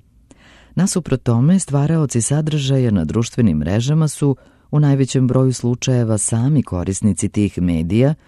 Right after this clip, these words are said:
ili mreža, YouTube, Facebook, Twitter, Instagram.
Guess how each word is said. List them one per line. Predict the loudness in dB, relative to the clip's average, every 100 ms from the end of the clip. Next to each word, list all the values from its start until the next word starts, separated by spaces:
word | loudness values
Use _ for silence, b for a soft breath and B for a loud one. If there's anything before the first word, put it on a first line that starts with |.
| b
ili | -2 0 2
mreža, | 2 2 -2 -4 -4 -6 b b b -2
YouTube, | 0 0 0 0 2 -2 -8
Facebook, | -8 -6 -4 -2 -4 -4
Twitter, | -4 -2 0 0 2
Instagram. | 2 2 -2 -2 -4 -6